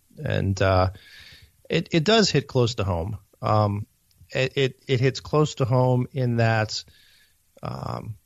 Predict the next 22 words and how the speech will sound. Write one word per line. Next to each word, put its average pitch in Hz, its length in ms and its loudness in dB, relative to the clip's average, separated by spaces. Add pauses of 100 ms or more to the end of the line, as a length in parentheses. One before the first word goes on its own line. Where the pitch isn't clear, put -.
(1300)
you 160 220 4
know, 151 100 6
I, 147 180 4
let 160 140 0
me 143 100 4
back 107 440 -4
up. 92 180 -2
I 131 40 -4
mean, 143 280 -2
maybe 170 200 0
the, 127 120 0 (120)
the 110 80 -12
piece 123 260 -2
that, 107 260 -6
that 110 80 -2
troubles 110 380 -2
me 113 160 0
a 104 60 0
little 113 260 0
bit 110 180 0
more 110 220 2
than, 98 320 0